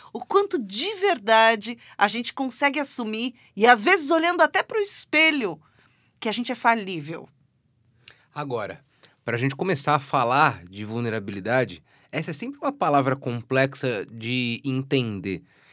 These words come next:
Speaker 2: Eu gosto de transformar a vulnerabilidade em pequenas ações, né? Então, quando a gente vai falar a respeito de vulnerabilidade, isso significa, por exemplo, assumir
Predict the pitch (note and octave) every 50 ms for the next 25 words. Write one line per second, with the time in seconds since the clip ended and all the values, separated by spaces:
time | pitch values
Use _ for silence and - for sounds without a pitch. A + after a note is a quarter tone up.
0 | _ _ - G3 F#3 D3 D3+ D#3+ F#3 F#3 - - - A2+ A2+ A#2+ - - F3+ G3
1 | F3 - - C3+ G#2+ G#2+ B2 C3 C3 A#2+ A2 G2+ F#2 F#2+ A2+ A#2+ A#2+ A2+ G#2 G2+
2 | F#2+ F#2 F2+ F#2 G#2 A2+ A#2+ A#2 F#2+ E2 E2 _ _ _ _ _ _ _ _ _
3 | - C3+ D3 C#3 D#3 D3 C#3+ - F#3 F#3+ G3+ G3+ F#3+ F#3 F3 D#3+ - - A2 E2
4 | - - - - - - _ _ _ _ _ - A#2 B2+ B2+ B2+ - E3+ F3+ -
5 | A3 A3+ A#3+ A#3+ - B3 A3+ - G3+ E3+ D3 B2+ B2+ - - C#3 C3 C#3 - A2
6 | G#2+ A#2+ A#2 G#2+ G#2 F#2 F#2 F2+ - A2+ C3+ D3 B2 - E3 - _ _ _ _
7 | _ _ - F3+ - - - F#3+ D#3+ F3 F3 D#3+ C#3 C#3 - E3+ E3 - B2+ -
8 | _ _ F3+ F#3+ F#3+ D#3+ B2 A2 G#2+ F#2+ F#2 C3 D3 D3+ C#3 - - - E2 -
9 | _ _ _ _ _ _ - _ - E3+ E3 - - F#3 D#3 D#3+ E3 D#3+ D3 C#3